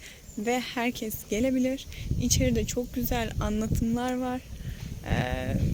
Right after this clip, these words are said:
buraya gelin muhakkak. Şurada da ismi yazıyor. Ama ben şuradan da hemen göstereceğim. Neden çıkışta <laughs> giriş videosu çekin-,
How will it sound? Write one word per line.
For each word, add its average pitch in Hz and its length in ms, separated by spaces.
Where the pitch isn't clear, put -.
buraya 262 240
gelin 247 380
muhakkak. 202 460
Şurada 240 500
da 269 140
ismi 262 320
yazıyor. 233 640
Ama 233 220
ben 233 180
şuradan 226 560
da 226 120
hemen 214 360
göstereceğim. 220 600
Neden 262 360
çıkışta 247 600
<laughs> - 240
giriş 233 320
videosu 214 420
çekin-, 214 400